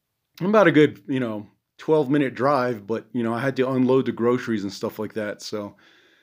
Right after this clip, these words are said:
when I got back home, I called her, and she says, "What is this email you're talking about?" And I'm like,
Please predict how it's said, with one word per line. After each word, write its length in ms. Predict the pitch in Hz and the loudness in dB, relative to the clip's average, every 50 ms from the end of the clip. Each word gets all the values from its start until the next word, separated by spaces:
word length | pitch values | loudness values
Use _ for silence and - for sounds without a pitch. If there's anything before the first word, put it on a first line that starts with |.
| _ _ _ _ _ | _ _ _ _ _
when 120 | - 120 131 | -2 0 2
I 60 | 135 | 4
got 180 | 151 160 156 | 4 4 6
back 180 | 175 190 196 156 | 6 4 4 4
home, 360 | 165 180 170 170 170 165 160 | 4 4 4 4 4 4 2
I 100 | 147 143 | 0 -2
called 380 | 139 - 151 143 143 143 135 143 | -2 0 2 2 2 4 4 4
her, 180 | 143 143 143 | 4 4 4
and 220 | 139 127 123 127 - | 2 0 -2 -4 -4
she 160 | - 139 139 | -4 -6 -6
says, 560 | 120 - - 131 127 123 123 113 104 - - _ _ _ _ _ _ _ - | -6 -4 -2 0 0 0 -2 -4 -6 -12 -18 _ _ _ _ _ _ _ 2
"What 180 | 120 139 160 | 6 6 8
is 140 | 170 170 143 | 8 6 4
this 180 | 156 151 147 190 | 2 0 -2 -4
email 520 | 185 180 175 185 175 160 143 131 127 120 | -6 -4 -2 -2 0 0 2 2 0 0
you're 180 | 120 113 117 110 | 0 -2 -4 -6
talking 440 | 110 - 139 147 151 143 - 131 120 | -4 -2 0 0 0 0 -2 -4 -4
about?" 400 | 107 95 95 90 85 65 - - - _ _ _ _ _ _ _ | -4 -6 -8 -10 -10 -12 -14 -18 -20 _ _ _ _ _ _ _
And 100 | 120 113 | -10 -8
I'm 140 | 110 110 110 | -6 -6 -6
like, 260 | 110 110 107 98 - | -4 -6 -6 -8 -10